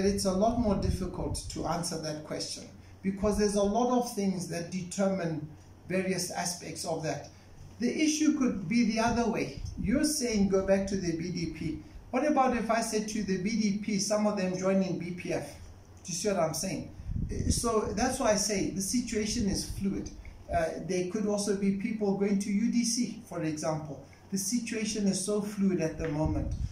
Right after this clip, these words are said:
Um, yeah, we'll, we'll, um, but where I am at the moment, um, I, I, I'm, I'm very confident that the path that Botswana had started on,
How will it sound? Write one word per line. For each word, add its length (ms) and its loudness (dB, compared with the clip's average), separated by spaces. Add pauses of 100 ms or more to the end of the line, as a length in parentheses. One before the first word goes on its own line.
(320)
Um, 460 -2 (480)
yeah, 220 0
we'll, 380 2
we'll, 360 2
um, 600 -2
but 200 -4
where 180 4
I 160 4
am 220 2
at 140 -4
the 60 -2
moment, 500 0 (100)
um, 380 0 (340)
I, 160 -2
I, 500 -2
I'm, 420 -2
I'm 240 -4
very 400 2
confident 680 -2
that 280 -2 (440)
the 240 0
path 360 0
that 260 -2
Botswana 400 0
had 240 0
started 460 -4
on, 240 -4